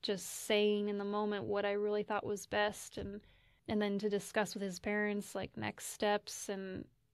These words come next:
and that's when I had a moment too. I, I remembered that my dear friend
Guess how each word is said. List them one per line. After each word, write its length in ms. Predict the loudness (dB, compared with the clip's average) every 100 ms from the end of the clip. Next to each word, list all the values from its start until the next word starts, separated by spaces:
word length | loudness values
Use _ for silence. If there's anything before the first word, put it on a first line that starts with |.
| -4
and 100 | -2
that's 180 | -2
when 80 | -2
I 40 | 0
had 160 | 0
a 40 | 0
moment 420 | 0 -2 -4 -4
too. 300 | 0 4 6
I, 220 | 6 4 0 _ _ _ -4
I 100 | -2
remembered 560 | 0 0 2 4 4
that 160 | 2 0
my 220 | -2 -2
dear 320 | -2 4 4
friend 580 | 4 2 2 2 0 -4